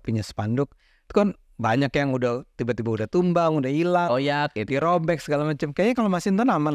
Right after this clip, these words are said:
Speaker 1: aja.
Speaker 2: Oh iya. Saya nggak ngerti juga tuh
Speaker 1: <laughs>
Speaker 2: gimana cara
Speaker 1: Enggak, saya nggak nuduh apa-apa ya.
Speaker 2: <laughs>
Speaker 1: Tapi orang kali pas mau ngapa-ngapain gambarnya Mas Hinton langsung serem kali ya
Speaker 2: Iya,
Speaker 1: sama
Speaker 2: iya, jadi.
Speaker 1: kebayang ketemu sama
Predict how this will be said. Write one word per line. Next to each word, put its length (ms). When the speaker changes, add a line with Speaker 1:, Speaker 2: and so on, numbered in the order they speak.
Speaker 1:
aja. 320
Speaker 2:
Oh 80
iya. 240
Saya 160
nggak 160
ngerti 240
juga 160
tuh 160
Speaker 1:
<laughs> 320
Speaker 2:
gimana 320
cara 240
Speaker 1:
Enggak, 320
saya 160
nggak 160
nuduh 240
apa-apa 320
ya. 160
Speaker 2:
<laughs> 280
Speaker 1:
Tapi 160
orang 240
kali 240
pas 160
mau 160
ngapa-ngapain 720
gambarnya 320
Mas 160
Hinton 240
langsung 360
serem 400
kali 240
ya 80
Speaker 2:
Iya, 0
Speaker 1:
sama 400
Speaker 2:
iya, 80
jadi. 120
Speaker 1:
kebayang 480
ketemu 240
sama 160